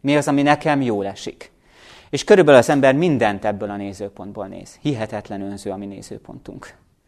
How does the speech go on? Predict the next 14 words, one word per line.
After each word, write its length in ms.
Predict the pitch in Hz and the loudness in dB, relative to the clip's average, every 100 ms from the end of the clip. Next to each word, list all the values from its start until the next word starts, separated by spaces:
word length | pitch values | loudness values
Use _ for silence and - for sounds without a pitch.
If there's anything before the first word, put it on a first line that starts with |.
| _ _ _ _ _ _ | _ _ _ _ _ _
Nagyon 320 | 143 139 131 | 0 2 2
sokszor 480 | 113 120 - - 104 | -2 -8 -8 -4 -2
rajta 280 | 113 110 110 | 0 -2 -4
kaphatjuk 460 | 110 98 98 - 101 | -8 -10 -12 -14 -12
magunkat, 480 | 120 110 107 101 | -10 -10 -12 -14
hogy 100 | - | -16
szinte 360 | - 143 139 131 | -12 -8 -4 -4
képtelenek 640 | - 170 170 123 117 107 | -2 -4 0 0 0 -2
vagyunk 340 | 117 107 101 107 | -2 -4 -4 -6
mások 520 | 123 120 - 95 - | -6 -6 -8 -12 -10
nézőpontjából 920 | 107 104 107 98 104 98 104 95 98 | -8 -6 -8 -8 -10 -10 -12 -10 -8
megvizsgálni 680 | 104 101 104 95 98 98 92 | -8 -8 -10 -12 -14 -14 -14
egy 140 | 95 | -16
kérdést. 640 | - 98 - 85 - - | -16 -16 -14 -16 -18 -20